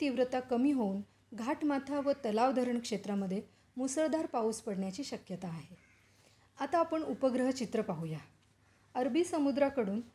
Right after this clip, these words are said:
भारताच्या पश्चिम किनारपट्टीवर येणाऱ्या नैऋत्य मोसमी वाऱ्यांची तीव्रता वाढल्यामुळे व बंगालच्या उपसागरामधील वायव्य दिशेकडे तयार होणाऱ्या कमी दाबाच्या क्षेत्रामुळे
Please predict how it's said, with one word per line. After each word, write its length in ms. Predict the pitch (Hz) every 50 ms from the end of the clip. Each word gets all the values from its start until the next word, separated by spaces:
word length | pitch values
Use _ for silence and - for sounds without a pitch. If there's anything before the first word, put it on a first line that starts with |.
| _ _ _ -
भारताच्या 560 | 226 233 247 254 262 262 311 311 - 339 330
पश्चिम 380 | - 240 202 - - 311 311
किनारपट्टीवर 760 | 311 - 285 240 233 233 240 214 233 220 - - 247 247 254 247
येणाऱ्या 400 | 214 202 202 190 190 202 226 277 - - _ _ _ _ _ -
नैऋत्य 480 | 247 240 240 254 311 330 - - 359
मोसमी 440 | 339 285 247 247 247 - - 277 285
वाऱ्यांची 460 | 277 254 226 214 220 220 214 - 254
तीव्रता 500 | 247 - 233 220 208 214 226 220 - 262
वाढल्यामुळे 600 | 247 226 202 180 185 214 214 214 202 175 170 165 - - - _ _ - _ _ _ -
व 100 | - 285
बंगालच्या 580 | 233 247 240 226 233 262 294 311 294 - 370
उपसागरामधील 920 | 330 294 269 - 277 269 - 262 247 247 247 262 254 247 226 190 214 208 233 - - - - - -
वायव्य 400 | 247 233 233 269 302 311 330 339
दिशेकडे 560 | 254 269 247 - 247 220 220 226 214 202 214 214 -
तयार 260 | 247 240 247 269 302 320
होणाऱ्या 400 | 285 277 240 214 202 196 214 262 - - _ _ _ _ -
कमी 200 | 262 262 294 339
दाबाच्या 420 | 320 320 277 269 254 247 277 262
क्षेत्रामुळे 640 | 269 - 233 208 214 247 262 277 254 233 208 196